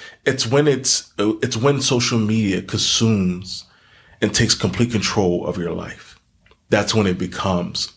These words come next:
a, a, a big time hindrance. But if you could figure out a way to dedicate, you know what? I'll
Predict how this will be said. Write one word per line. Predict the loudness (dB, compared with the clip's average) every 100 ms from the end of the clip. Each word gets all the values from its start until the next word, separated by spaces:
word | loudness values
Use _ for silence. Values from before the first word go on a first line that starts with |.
| -4
a, |
a, | 0 0 0
a | -2
big | -4 0 2 2
time | -2 -2 -2 -4
hindrance. | -4 -8 -8 -16 _ -18 -18 _ _ _ -20 -20 -12 2
But | 2
if | 4
you | 2
could | 0 0 -6 -12
figure | 0 2 4
out | 4 4
a |
way | 2 4 2 0 -10 -4
to | 0
dedicate, | 2 2 0 -4 -2
you |
know | 0
what? | 0 -2 -6 _ -2
I'll | -2